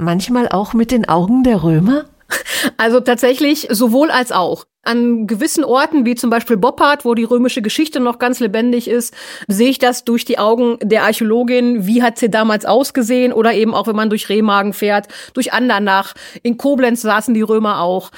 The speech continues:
Speaker 2: Aber ich sehe eben auch dieses Touristische, wenn man halt durch diese schroffen Bergschluchten fährt und dann eben diese schönen kleinen Dörfer mit ihren Fachwerkhäusern, mit den Burgen und Schlössern sieht.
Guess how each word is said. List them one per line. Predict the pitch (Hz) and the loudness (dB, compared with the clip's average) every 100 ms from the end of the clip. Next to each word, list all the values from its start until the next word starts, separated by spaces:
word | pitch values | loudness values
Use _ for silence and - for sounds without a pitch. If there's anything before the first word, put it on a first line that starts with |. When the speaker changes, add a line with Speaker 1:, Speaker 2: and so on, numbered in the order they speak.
| - - - | -20 -18 -4
Speaker 2:
Aber | 196 247 285 | 0 2 2
ich | 247 214 | 0 -2
sehe | 254 269 | -2 0
eben | 254 240 | 0 0
auch | - 226 240 | 2 2 2
dieses | 254 233 233 233 - - | 0 0 2 0 -6 -6
Touristische, | 226 220 311 - 240 262 214 220 | -2 2 2 2 0 2 0 0
wenn | 233 | 0
man | 247 240 | 2 2
halt | 233 233 233 220 | 2 0 -2 -6
durch | 233 226 | -4 -4
diese | 233 226 226 214 - - | -2 0 0 -2 -16 -10
schroffen | - - 262 277 196 | -4 0 2 2 2
Bergschluchten | 214 240 - 233 233 - 220 | 2 0 -2 -2 -2 -4 -2
fährt | 233 214 214 | 0 0 0
und | 220 214 | -2 -2
dann | 208 226 | 0 0
eben | 226 220 202 | 0 0 0
diese | 214 220 | 0 0
schönen | - 226 220 220 - | 2 2 2 0 0
kleinen | 214 214 | 0 0
Dörfer | 214 220 | 0 0
mit | 220 | -2
ihren | - 233 | 0 -2
Fachwerkhäusern, | - 208 - 196 - 196 196 208 214 | 0 -4 -2 -4 0 -2 0 0 0
mit | 220 | 2
den | 220 190 | 2 2
Burgen | 208 240 233 | 2 2 2
und | 214 - | -2 -2
Schlössern | 196 196 208 190 | -2 0 0 -2
sieht. | 180 196 | -2 -4